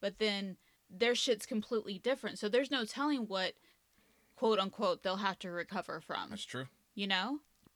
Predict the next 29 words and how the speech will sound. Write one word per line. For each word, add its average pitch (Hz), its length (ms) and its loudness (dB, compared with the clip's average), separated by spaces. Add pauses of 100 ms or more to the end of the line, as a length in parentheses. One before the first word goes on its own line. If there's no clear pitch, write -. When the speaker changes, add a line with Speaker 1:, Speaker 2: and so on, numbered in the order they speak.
(280)
Speaker 1:
We 208 200 2
have 185 160 2
two 269 240 -4
kids 180 520 -2
that 180 140 -2
are 160 40 -16
two - 180 -6
years 196 220 -2
apart, - 280 -10 (1080)
and 185 380 -2
they 185 140 2
are 180 100 0
two 214 260 -4
completely 202 720 -4
different 175 280 -6
children. - 360 -14 (280)
Speaker 2:
Totally 107 300 -2
different. 71 320 -14 (260)
Speaker 1:
And 202 220 -2 (200)
so 208 260 0
we 208 180 -2
are 214 80 0
having 240 500 0
to 214 380 -4
raise 208 340 -2
them - 440 -10 (760)
Speaker 2:
Differently. 101 360 -10
Speaker 1:
differently. 269 640 4
Speaker 2:
Right. 196 180 -4